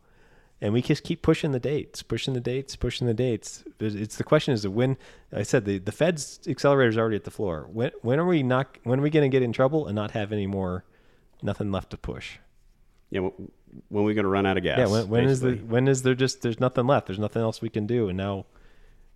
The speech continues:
Speaker 1: now it goes boom. And so that's
Speaker 2: Well, and I think that's the
Speaker 1: <laughs> there's our positive
Speaker 2: that's
Speaker 1: ending
Speaker 2: the
Speaker 1: to our
Speaker 2: hole we
Speaker 1: podcast
Speaker 2: dug.
Speaker 1: today. <laughs>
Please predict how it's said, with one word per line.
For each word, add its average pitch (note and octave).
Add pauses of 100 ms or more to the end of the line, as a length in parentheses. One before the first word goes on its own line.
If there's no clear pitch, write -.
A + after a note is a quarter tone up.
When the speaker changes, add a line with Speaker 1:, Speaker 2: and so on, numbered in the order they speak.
(120)
Speaker 1:
now G#2+
it G2
goes G2
boom. E2 (960)
And F2+
so G2+
that's A#2 (440)
Speaker 2:
Well, C#3+
and D3+
I D#3
think G3
that's B2+
the F#2+ (100)
Speaker 1:
<laughs> F#3
there's F3+
our F3+
positive D#3
Speaker 2:
that's C#3
Speaker 1:
ending C3+
Speaker 2:
the C3
Speaker 1:
to C#3+
our B2
Speaker 2:
hole B2
we C3 (160)
Speaker 1:
podcast -
Speaker 2:
dug. B2
Speaker 1:
today. A#2 (320)
<laughs> -